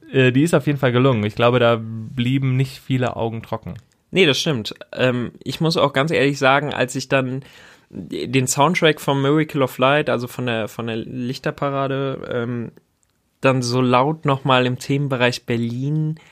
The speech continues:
Speaker 2: äh, gehört
Speaker 1: Ja.
Speaker 2: hab, der hat mir schon ein Kloß im Hals verschafft, Gänsehaut
Speaker 1: <laughs>
Speaker 2: und, äh, ja, das war schon sehr emotional, aber auch für viele tatsächlich.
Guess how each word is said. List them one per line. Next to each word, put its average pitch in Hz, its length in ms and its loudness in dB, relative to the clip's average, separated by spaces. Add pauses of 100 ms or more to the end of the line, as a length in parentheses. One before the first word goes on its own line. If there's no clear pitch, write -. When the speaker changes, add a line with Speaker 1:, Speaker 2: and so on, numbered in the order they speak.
(680)
Speaker 2:
äh, 131 180 2
gehört 127 460 0
Speaker 1:
Ja. 113 80 2
Speaker 2:
hab, 147 300 2 (880)
der 123 140 2 (500)
hat 135 180 0
mir 131 180 2
schon 135 580 0
ein 120 80 -6
Kloß 147 520 0
im 143 280 -2
Hals 139 280 2
verschafft, - 800 -2
Gänsehaut 135 760 2
Speaker 1:
<laughs> 127 100 -2
Speaker 2:
und, 135 500 -2
äh, 123 340 0 (760)
ja, 120 280 4 (420)
das - 180 -6
war 135 120 6
schon 165 240 4
sehr 165 180 6
emotional, 143 720 2
aber 135 220 4
auch 156 100 0
für - 140 -10
viele 113 380 -2 (100)
tatsächlich. 110 680 -4